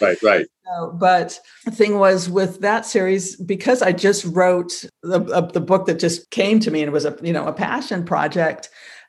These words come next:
Speaker 2: it, I didn't consciously try to craft it as a crime series. Uh, uh, Evan Delaney is a,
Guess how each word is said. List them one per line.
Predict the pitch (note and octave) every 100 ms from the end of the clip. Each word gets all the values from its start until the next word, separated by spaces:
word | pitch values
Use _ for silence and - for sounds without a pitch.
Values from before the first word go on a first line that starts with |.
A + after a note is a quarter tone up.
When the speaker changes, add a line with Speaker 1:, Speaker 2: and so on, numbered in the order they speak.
| _ _
Speaker 2:
it, | G#3+ F3+ E3+
I | G3
didn't | F#3 G3 G3 F#3 F#3 - -
consciously | - F#3+ F#3 F#3 F3+ F#3 E3+
try | F3 E3+ E3
to | - E3+ D#3+
craft | - - F3+ E3+ F3+ -
it | E3 D#3+
as | E3 D#3
a | D3+
crime | E3 - E3 D#3+ D3+
series. | - D3+ - - - - - - - -
Uh, | D#3+ D#3 C#3+ D3+ -
uh, | D#3+ D#3 C#3+ -
Evan | - D#3 E3+ E3
Delaney | F3 E3+ E3+ E3
is | E3 E3 D#3+
a, | F3 D3+ D3 C#3+